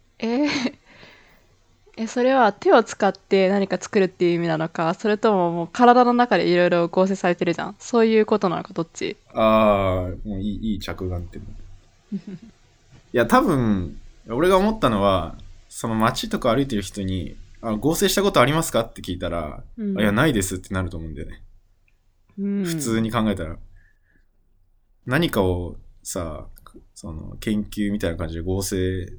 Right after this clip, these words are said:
Speaker 2: したことありますっていう人って、もうほぼほぼいないと思ってて。
Speaker 1: うん。
Speaker 2: 大学とかで、その科学とか結構やってる人だったら、
Speaker 1: うん。
Speaker 2: まあね、なんか、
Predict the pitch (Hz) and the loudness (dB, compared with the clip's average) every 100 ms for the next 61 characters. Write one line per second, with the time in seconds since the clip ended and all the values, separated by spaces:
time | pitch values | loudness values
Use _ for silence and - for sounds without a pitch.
0 | - - - - 120 123 90 92 107 110 | -18 -20 -18 -8 -6 0 0 2 0 -2
1 | - - - 80 - 82 73 71 92 85 | -6 -10 -12 -14 -14 -12 -10 -8 -6 -6
2 | 76 - - 113 135 151 151 147 139 147 | -8 -14 -8 -4 -4 -2 0 0 0 -2
3 | 135 101 78 - - - - - - _ | -2 -6 -10 -12 -16 -16 -18 -20 -20 _
4 | _ 202 190 190 185 180 175 170 - _ | _ -8 -6 -6 -6 -8 -10 -12 -16 _
5 | _ _ - 107 135 135 151 104 90 87 | _ _ -2 0 0 -2 -4 -2 -2 -4
6 | 82 78 - _ _ _ _ _ - 98 | -8 -10 -14 _ _ _ _ _ -12 -10
7 | 92 101 92 - 82 80 92 - 82 82 | -4 -4 -4 -8 -12 -10 -12 -12 -14 -14
8 | - - _ _ _ 98 98 - 101 - | -16 -20 _ _ _ -12 -8 -8 -6 -6
9 | 101 - - 73 - - - _ 202 175 | -8 -8 -12 -12 -14 -18 -20 _ -14 -12
10 | 170 170 98 90 92 107 127 113 85 78 | -10 -6 -4 -4 -6 -6 -4 -2 -2 -4
11 | - | -10